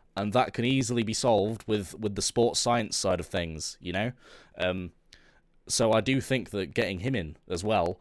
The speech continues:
might be a very good idea, personally, 'cause he's still young and he's got a lot of potential. Don't forget that. He does have a lot of potential, and I'm sure the only reason he's been released is because of this injury situation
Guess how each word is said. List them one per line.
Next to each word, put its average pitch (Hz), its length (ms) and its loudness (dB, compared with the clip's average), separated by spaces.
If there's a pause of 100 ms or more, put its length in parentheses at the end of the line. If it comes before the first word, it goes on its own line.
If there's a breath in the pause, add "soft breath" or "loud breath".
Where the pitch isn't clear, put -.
might 101 220 -2
be 104 100 -4
a 101 40 0
very 107 180 -2
good 98 160 -6 (180)
idea, 92 420 -2
personally, 82 380 -6
'cause 92 140 -8
he's 90 120 -4
still 107 200 -4
young 95 260 -2
and 87 80 -6
he's 90 80 -8
got 95 120 -2
a 87 40 0
lot 98 500 4
of 110 160 -4
potential. - 480 -4
Don't 98 220 -4
forget 104 300 0
that. 78 200 -6 (340)
He 90 100 -10
does 117 160 -2
have 113 120 0
a 110 60 2
lot 113 160 2
of 123 80 -2
potential, 98 580 -6 (200 loud breath)
and 98 100 -6
I'm 95 80 -2
sure 107 180 -2
the 107 120 0
only 117 200 0
reason 110 260 0
he's 95 120 -4
been 101 160 -4
released 98 540 -2 (220 soft breath)
is 95 140 -4
because 107 320 -2
of 92 260 -6 (260)
this - 400 -4 (260)
injury 90 640 -4 (200)
situation 92 760 -4